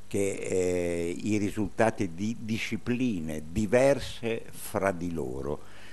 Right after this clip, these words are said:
Di per sé è difficile da stabilire, ma si sente subito se manca,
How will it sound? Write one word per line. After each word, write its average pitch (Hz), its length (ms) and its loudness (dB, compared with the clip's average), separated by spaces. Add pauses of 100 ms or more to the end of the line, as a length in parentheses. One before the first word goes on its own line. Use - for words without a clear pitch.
(140)
Di 104 240 -2
per 123 260 6
sé 170 280 6
è 135 60 2
difficile 107 760 2
da 92 140 2
stabilire, 98 680 0
ma 85 140 0
si 90 280 -6
sente 123 500 0
subito 113 680 -4 (260)
se - 300 4
manca, 110 720 2